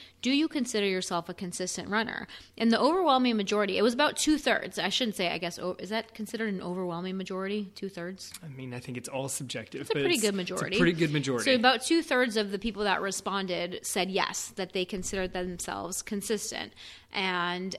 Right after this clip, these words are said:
Speaker 1: then my next question was, what tends to get in the way of your consistency? Because even if you do consider yourself a consistent runner, we all kind of have those days or those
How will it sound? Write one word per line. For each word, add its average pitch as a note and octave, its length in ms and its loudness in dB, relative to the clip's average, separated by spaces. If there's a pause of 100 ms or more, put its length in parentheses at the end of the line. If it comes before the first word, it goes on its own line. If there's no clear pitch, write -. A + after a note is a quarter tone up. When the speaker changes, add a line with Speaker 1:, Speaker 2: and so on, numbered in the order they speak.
(100)
Speaker 1:
then F#3+ 180 -2
my F#3 140 -2
next E4 240 0
question G#3+ 340 2
was, F3+ 240 -2
what F#3+ 320 -2
tends G#3 260 -4
to - 80 -8
get F#3 160 -4
in F#3 140 -4
the F3 120 -4
way G3 380 0
of C4+ 140 4
your A#3+ 120 2
consistency? - 600 -8
Because B3+ 400 0 (440)
even F#4 340 2
if F#3+ 500 0
you G#3+ 140 0
do A#3 320 2
consider F#3+ 480 -2
yourself E3+ 460 -4
a F#3+ 80 -8
consistent G#3 520 -4
runner, E3 300 -4
we A3 160 2
all C#4 180 4
kind F4 240 -4
of E4+ 60 -4
have G3+ 360 2
those G3 280 2
days F#3 440 0
or F#3+ 80 2
those F#3 360 0